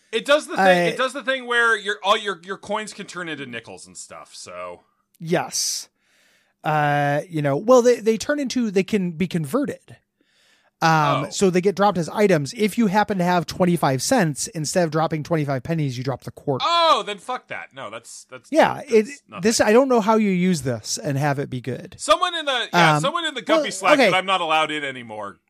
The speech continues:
Speaker 1: Tell us how that's supposed to work.
Speaker 2: So the way, I guess you could use this and go into a boss trap room.
Speaker 1: Uh-huh.
Speaker 2: That's all I can think of, like a boss challenge room.
Speaker 1: I, yeah, I guess
Speaker 2: Uh,
Speaker 1: so.
Speaker 2: that you have
Speaker 1: But
Speaker 2: to have.
Speaker 1: hey, Gary,
Speaker 2: Yeah.
Speaker 1: Gary,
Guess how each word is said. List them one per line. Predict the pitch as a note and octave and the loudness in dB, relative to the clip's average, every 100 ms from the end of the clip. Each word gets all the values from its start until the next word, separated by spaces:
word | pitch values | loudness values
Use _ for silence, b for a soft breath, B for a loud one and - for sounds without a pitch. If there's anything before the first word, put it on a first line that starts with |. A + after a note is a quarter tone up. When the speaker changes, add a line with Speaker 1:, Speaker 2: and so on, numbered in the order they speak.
| _ - | _ -6
Speaker 1:
Tell | D#3+ C#3+ | -4 -4
us | B2+ - - | -6 -12 -12
how | C#3 C3 | -6 -4
that's | A#2 - | -6 -10
supposed | A2 G#2+ F#2+ | -16 -16 -16
to | F#2+ | -18
work. | E2 D2+ b b b | -16 -16 b b b
Speaker 2:
So | - A#3+ | -2 2
the | B3+ | 4
way, | B3+ C#4+ | 6 4
I | B3 | 2
guess | F#3 A3 B3 - - | 2 2 2 -2 -8
you | F#3+ G3 | -4 -2
could | G3 F3+ | -2 -2
use | G3 F3 | -4 -4
this | F#3+ F#3 | -4 -6
and | F3 | -4
go | D#3+ | -4
into | E3 E3+ | -2 -2
a | C#3+ | -2
boss | B2+ C3 D3 - | -2 -6 -6 -10
trap | - G3 F#3+ | -6 -4 -4
room. | A3+ A#3 B3+ - | -4 -6 -8 -14
Speaker 1:
Uh-huh. | B2 F3+ G#3+ _ _ _ _ _ _ _ _ _ _ _ _ _ | -14 -14 -16 _ _ _ _ _ _ _ _ _ _ _ _ _
Speaker 2:
That's | E3+ E3+ | -2 2
all | F3+ | 4
I | D#3+ | 4
can | C#3+ C3 | 2 -4
think | B2 - | -8 -12
of, | - - | -18 -14
like | - | -4
a | C#3 | -2
boss | B2+ C3+ - | -2 -4 -4
challenge | C3+ A#2+ A2+ | -6 -6 -8
room. | - G3+ F#3+ _ _ | -10 -14 -16 _ _
Speaker 1:
I, | B2+ A#2+ _ _ | -20 -20 _ _
yeah, | D3+ F#3 | -6 -4
I | A#2+ A#2+ | -4 -4
guess | A#2 | -4
Speaker 2:
Uh, | A#2 | -6
Speaker 1:
so. | |
Speaker 2:
that | B2 C3+ | -4 -2
you | C3+ | 0
have | C#3 | 0
Speaker 1:
But | C#3 | -2
Speaker 2:
to | |
have. | C3 B2+ A#2+ - | -2 -4 -6 -12
Speaker 1:
hey, | - | -20
Gary, | - C#3 | -16 -14
Speaker 2:
Yeah. | C#3+ E3+ _ _ | -12 -14 _ _
Speaker 1:
Gary, | C#3 C#3 | -20 -20